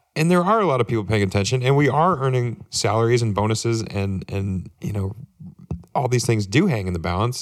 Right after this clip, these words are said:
So as much as the race is about the masses, and I a hundred percent agree it is about the masses, and that's what makes gravel so freaking cool, it is also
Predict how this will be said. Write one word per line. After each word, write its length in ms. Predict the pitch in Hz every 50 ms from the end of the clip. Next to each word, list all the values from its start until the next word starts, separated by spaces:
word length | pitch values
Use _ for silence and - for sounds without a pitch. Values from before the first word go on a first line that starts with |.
| -
So 180 | - - 131 123
as 100 | 127 113
much 200 | 120 139 143 -
as 220 | 151 135 120 117 - _ - - _ _ _ -
the 80 | 135 123
race 300 | 120 123 131 131 - - - -
is 180 | 117 127 123
about 200 | 131 113 117 123 -
the 60 | 120
masses, 420 | 104 101 110 113 - 143 143 135 - -
and 100 | 110 104
I 100 | 98 101
a 60 | 110
hundred 340 | - - - - 123 127 123
percent 280 | - 117 - 123 117 107
agree 200 | 101 98 104 110
it 100 | 110 104
is 100 | 107 110
about 160 | 104 107 104 -
the 40 | 104
masses, 400 | 98 92 95 104 - 127 120 113
and 80 | 101
that's 160 | 92 95 95 -
what 80 | 104
makes 220 | 95 101 - 101 -
gravel 280 | - - 113 92 85 104
so 120 | - -
freaking 540 | - - - - - - 113 107 - 120 104
cool, 360 | - - 110 117 127 131 - - - - - - - _ _ _ _ _ _ _ _ _ _ _ _ _ _ _ _ _ _ _
it 100 | - 113
is 140 | 127 131 127 -
also 540 | - 95 101 101 - 110 104 104 98 -